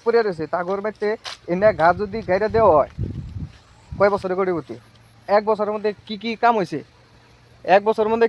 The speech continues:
কি কি কাম হয়েছে, আমি এখানে দেখাবার চেষ্টা করতেছি। এক বছর মানে দুই বিঘা হানি লম্বা হবো সেগুন গাছ সিরিয়াল বুনে দিবে। আর এই যে সেগুন গাছ বুনে দিছে, এনো আবার রিপিট, এনো এই যে ফল সল খাবার নিয়ে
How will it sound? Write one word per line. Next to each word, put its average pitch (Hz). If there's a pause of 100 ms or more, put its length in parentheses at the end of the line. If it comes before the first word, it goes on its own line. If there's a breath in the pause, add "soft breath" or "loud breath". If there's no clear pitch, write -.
কি 226
কি 220
কাম 233
হয়েছে, 156 (2000)
আমি 175
এখানে 208
দেখাবার 196
চেষ্টা 190
করতেছি। 190 (160)
এক 214
বছর 202 (140)
মানে 196 (220)
দুই 190
বিঘা 175
হানি 190 (100)
লম্বা 175
হবো 170 (400 soft breath)
সেগুন 175
গাছ 156 (340)
সিরিয়াল 165
বুনে 165
দিবে। 165 (340)
আর 143
এই 151
যে 151
সেগুন 170
গাছ 156
বুনে 170
দিছে, 170 (160)
এনো 170
আবার 175 (100)
রিপিট, 190 (680)
এনো 170
এই 170
যে 180 (1120)
ফল 185
সল 170 (100)
খাবার 185
নিয়ে 185